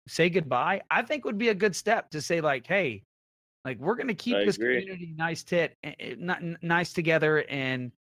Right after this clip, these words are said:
Speaker 1: and on top together," and, you know, in, in a, in a sense. And, like, I don't know. I don't know how you felt about his response, but for me, I was like,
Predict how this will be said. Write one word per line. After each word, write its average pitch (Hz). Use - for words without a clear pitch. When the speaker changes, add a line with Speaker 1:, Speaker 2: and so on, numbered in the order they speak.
Speaker 1:
and 139
on 147
top 185
together," 156
and, 127
you 151
know, 131
in, 156
in 156
a, 151
in 151
a 143
sense. 156
And, 151
like, 170
I 220
don't 175
know. 143
I 202
don't 240
know 214
how 175
you 175
felt 165
about 147
his 135
response, 127
but 123
for 156
me, 190
I 165
was 131
like, 120